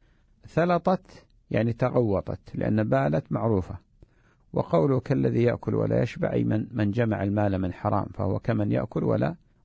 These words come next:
ولا يشبع. آه، الوجه الثاني في هذا الحديث، آه،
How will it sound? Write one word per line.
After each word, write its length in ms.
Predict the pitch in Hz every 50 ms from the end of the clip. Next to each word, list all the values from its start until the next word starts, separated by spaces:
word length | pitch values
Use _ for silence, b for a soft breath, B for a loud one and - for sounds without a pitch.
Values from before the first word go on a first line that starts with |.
| _ -
ولا 260 | 302 - - - 95
يشبع. 300 | 92 - - - - - - _ _ _ _ b b b b b b b b b b _ _ -
آه، 200 | 170 - - -
الوجه 340 | 160 170 185 175 147 131
الثاني 440 | 131 - - - 135 120 110 110 107
في 160 | 98 113 113
هذا 360 | 113 120 120 117 113 110 - -
الحديث، 520 | - - - 104 110 113 107 104 104 - _ _ _ _ _ _ _ _ _ _ _ _ _ _
آه، 840 | 120 110 104 98 95 101 101 50 - 50 50 50 - - - - -